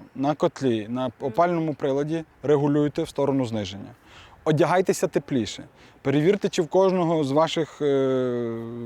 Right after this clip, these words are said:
хто живе вдома, має флісовий одяг теплий. Він зручний, легкий, е, і, в принципі, недорогий. Е, е, це, це треба думати. Згадайте там всі сіткоми, фільми закордонні.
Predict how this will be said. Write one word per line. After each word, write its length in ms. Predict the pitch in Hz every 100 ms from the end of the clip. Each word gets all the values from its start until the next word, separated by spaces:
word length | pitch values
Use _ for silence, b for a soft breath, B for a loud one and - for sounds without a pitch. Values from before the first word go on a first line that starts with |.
| 120 113 -
хто 300 | 131 - 151
живе 220 | 151 160
вдома, 380 | 135 147 170 151
має 320 | 143 143 127 B -
флісовий 440 | - 185 - 160
одяг 320 | 139 135 127 110
теплий. 380 | 131 123 127 127
Він 140 | 156
зручний, 580 | 147 151 - 175 175 160 B B -
легкий, 540 | 139 - - 180 170 - B B _
е, 100 | 139
і, 300 | 139 165 165
в 60 | 135
принципі, 400 | - 170 156 156
недорогий. 580 | 160 147 143 120 107 101 B B B B -
Е, 80 | 131
е, 880 | 127 131 127 120 131 127 123 127 120 123
це, 120 | - 143
це 120 | 180
треба 260 | 156 202 190
думати. 380 | 175 147 117 117
Згадайте 800 | 123 147 175 190 175 160 147 135
там 240 | 139 135 120
всі 220 | - 175
сіткоми, 640 | - 143 - 175 175 151
фільми 460 | 143 175 170 160 139
закордонні. 600 | 135 147 139 131 120